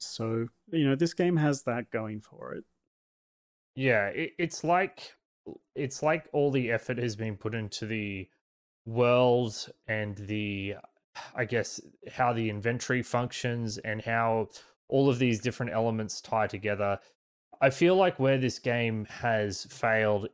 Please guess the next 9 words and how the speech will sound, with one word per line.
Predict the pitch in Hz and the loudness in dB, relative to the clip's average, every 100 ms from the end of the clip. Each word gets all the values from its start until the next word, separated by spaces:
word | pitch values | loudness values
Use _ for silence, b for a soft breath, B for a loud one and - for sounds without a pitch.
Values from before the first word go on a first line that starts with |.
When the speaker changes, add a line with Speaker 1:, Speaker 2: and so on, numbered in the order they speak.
| - | -8
Speaker 2:
is | 123 104 | -6 -4
that | 104 117 - | 0 -2 -2
it | 120 - | -8 -2
hasn't | 131 131 151 - | 0 0 -2 -2
really | 131 131 123 101 | 0 0 0 -2
given | - 110 117 110 | -4 -4 -2 -4
you | 104 101 98 95 - _ _ _ - | -4 -4 -4 -6 -12 _ _ _ -12
challenges | - 117 127 131 120 120 113 104 - | 0 2 4 2 0 0 0 -2 -4
to, | - 113 104 104 | -4 -4 -4 -8